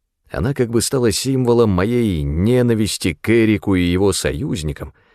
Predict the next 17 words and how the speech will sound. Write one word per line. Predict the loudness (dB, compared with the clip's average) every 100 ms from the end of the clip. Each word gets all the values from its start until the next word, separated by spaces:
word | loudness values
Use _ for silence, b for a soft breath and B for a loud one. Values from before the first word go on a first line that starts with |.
| _ _ _
что | -14 -8 -2
помогли | 2 2 2 2
ему | 2 2 2
захватить | 2 0 0 -2 -4
власть | -6 -2 0 -2 -4
и | -2
позволили | 0 0 2 2 4 2
ослепить | 2 0 -2 -4 -2 -4 -6
меня. | -10 -10 -16 _ _ _ _ _ _ _ _ _ _ _
Мне | -8 -6 -4 -2
очень | -2 0 0
не | 2
понравился | 2 2 2 2 2 2 2 2 -2
теперешний | 0 0 2 2 0 0 2
облик | 2 2 0 0
знакомого | -2 -2 0 -2 -2 -4
леса. | -6 -8 -12 -18